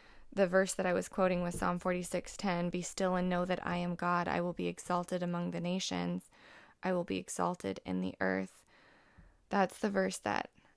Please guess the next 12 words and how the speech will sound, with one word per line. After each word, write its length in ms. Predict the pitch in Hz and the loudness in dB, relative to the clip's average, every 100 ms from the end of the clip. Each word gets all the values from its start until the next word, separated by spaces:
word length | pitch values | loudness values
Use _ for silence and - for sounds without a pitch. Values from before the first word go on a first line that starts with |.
| _ _ _ _ | _ _ _ _
I've 120 | 202 190 | -8 -4
been 120 | 185 | -4
talking 380 | 214 262 247 208 | 2 2 2 0
about, 320 | 196 196 - | 2 0 -2
but 160 | 190 - | -6 -2
I 120 | 190 | -2
want 220 | 196 214 | 0 0
to 60 | 269 | 2
read 220 | 285 247 | 2 2
the 120 | 233 | 2
entirety 720 | 214 208 175 180 175 180 180 - | 0 -2 -4 -4 -4 -4 -6 -4
of 520 | - - - 180 - | 0 0 0 -4 -14